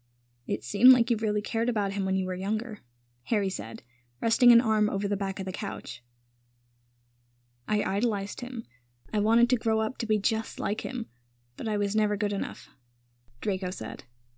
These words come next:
There was a rattle of china as tea appeared on the table, and Draco turned back around,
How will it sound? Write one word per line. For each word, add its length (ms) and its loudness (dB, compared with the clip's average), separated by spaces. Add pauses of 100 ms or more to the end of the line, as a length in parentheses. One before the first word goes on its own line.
(1600)
There 120 4
was 140 8
a 60 6
rattle 320 4
of 80 0
china 380 0
as 200 -2
tea 180 2
appeared 340 0
on 120 2
the 60 2
table, 560 -6
and 160 4
Draco 300 2
turned 340 8
back 220 -2
around, 420 -8